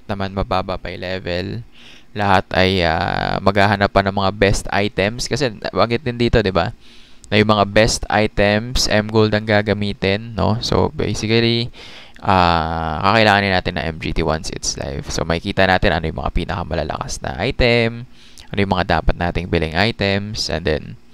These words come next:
yeah, for now, mataas ang demand niya, no? Since it, this is day one, and hopefully, no, hopefully, ah, ma-rework nila to.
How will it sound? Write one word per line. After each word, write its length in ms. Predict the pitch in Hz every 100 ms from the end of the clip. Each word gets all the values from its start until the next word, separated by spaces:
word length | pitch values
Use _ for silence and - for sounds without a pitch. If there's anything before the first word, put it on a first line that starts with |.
| - -
yeah, 240 | 151 127
for 160 | - 135
now, 240 | 135 127
mataas 320 | 120 98 104
ang 160 | 101 101
demand 320 | 95 87 95
niya, 240 | 92 107 -
no? 240 | - 104 - - -
Since 240 | - 98 - - 101
it, 80 | 92
this 80 | 117
is 160 | 107 104
day 240 | 101 101
one, 480 | 95 82 78 95 117 - - - - - -
and 240 | 90 95
hopefully, 560 | 117 117 127 110 104 - - -
no, 160 | 90 156
hopefully, 440 | 190 160 135 135 - - - - - -
ah, 300 | 107 110 104 107
ma-rework 400 | 127 135 131 -
nila 220 | 110
to. 100 | 101